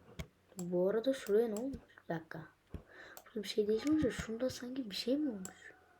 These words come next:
Yok, olmamış. Şunu görünce bir şey geldi de. Bir şey yanlış gördüm.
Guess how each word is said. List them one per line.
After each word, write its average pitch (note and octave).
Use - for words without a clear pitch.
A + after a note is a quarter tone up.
Yok, F#3+
olmamış. F#3+
Şunu G#3
görünce G3
bir F#3
şey F#3+
geldi F#3+
de. E3+
Bir -
şey -
yanlış F3+
gördüm. D#3